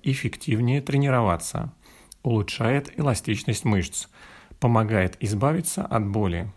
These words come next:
Растяжка нужна, её важно делать, но с определёнными условиями, соблюдая основные принципы развития гибкости. Во-первых,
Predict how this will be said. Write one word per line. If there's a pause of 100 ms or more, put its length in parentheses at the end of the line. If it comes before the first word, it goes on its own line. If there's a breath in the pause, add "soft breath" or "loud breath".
(520 loud breath)
Растяжка
нужна, (340)
её
важно
делать, (360 loud breath)
но
с
определёнными
условиями,
соблюдая
основные
принципы
развития
гибкости. (420 loud breath)
Во-первых,